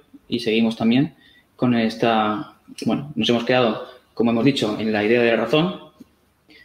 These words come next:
que nos ha presentado nuestro, nuestro compañero Evaristo y nos ha dicho una idea ya muy interesante para introducir la siguiente palabra,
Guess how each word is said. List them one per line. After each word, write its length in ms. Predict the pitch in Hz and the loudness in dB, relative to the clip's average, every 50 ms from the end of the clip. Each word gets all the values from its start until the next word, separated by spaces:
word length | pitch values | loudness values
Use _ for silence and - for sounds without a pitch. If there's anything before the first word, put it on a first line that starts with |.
| _ _ | _ _
que 100 | - 110 | -4 -2
nos 100 | 104 113 | -2 -2
ha 80 | 120 | -2
presentado 340 | 117 110 120 120 110 113 117 | -4 -4 -2 -2 0 0 0
nuestro, 580 | 120 113 - 123 113 110 110 107 107 107 107 107 | 0 -2 -2 0 0 2 2 0 0 -2 -4 -6
nuestro 240 | 107 107 - - - | -6 -6 -6 -4 -4
compañero 340 | 113 110 117 120 123 123 123 | -2 0 2 2 2 2 2
Evaristo 600 | 127 139 156 151 - - 165 - - - - - - - - - - - - - - _ | 2 2 2 0 0 -2 -4 -4 -4 -8 -18 -20 -18 -16 -14 -12 -12 -14 -16 -18 -10 _
y 80 | - 131 | 2 2
nos 100 | 131 - | 4 4
ha 60 | 147 | 4
dicho 200 | 160 156 - 165 | 2 2 2 2
una 120 | 156 147 143 | 4 4 6
idea 220 | 143 147 143 147 | 4 4 4 4
ya 440 | 143 139 139 160 175 - - - - - | 4 2 2 0 -2 -6 -10 -14 -8 -4
muy 200 | 135 135 135 139 | 0 2 2 2
interesante 420 | 139 139 131 127 147 143 143 147 | 2 2 0 0 0 2 2 2
para 160 | 143 139 131 | 2 2 0
introducir 640 | 127 117 120 117 117 110 - - 135 139 147 139 - 131 | 0 0 2 0 0 0 0 0 0 0 0 -2 -6 -8
la 60 | 120 | -6
siguiente 300 | - 123 120 123 117 113 | -4 -2 -2 -2 -2 0
palabra, 460 | 120 117 135 151 127 107 104 - | 0 0 2 2 0 -2 -4 -8